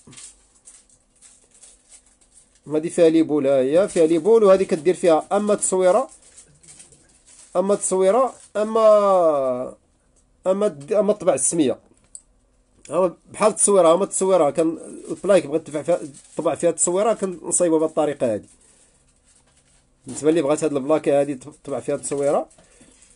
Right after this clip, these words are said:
سلام لالا نع-، لالا دلال، لاباس عليك؟ ربيعه بخير؟ كاين الناس ديال اكادير.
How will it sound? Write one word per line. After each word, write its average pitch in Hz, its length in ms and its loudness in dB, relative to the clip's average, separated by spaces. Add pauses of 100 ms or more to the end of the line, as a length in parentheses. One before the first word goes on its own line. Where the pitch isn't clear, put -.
(840)
سلام 202 360 2
لالا 214 240 4
نع-، 196 300 0
لالا 190 760 2
دلال، 185 440 6 (640)
لاباس 160 300 -2
عليك؟ 165 300 2
ربيعه 160 360 2
بخير؟ 165 400 0 (420)
كاين 156 120 0
الناس 180 180 2
ديال 170 160 -2
اكادير. 180 500 4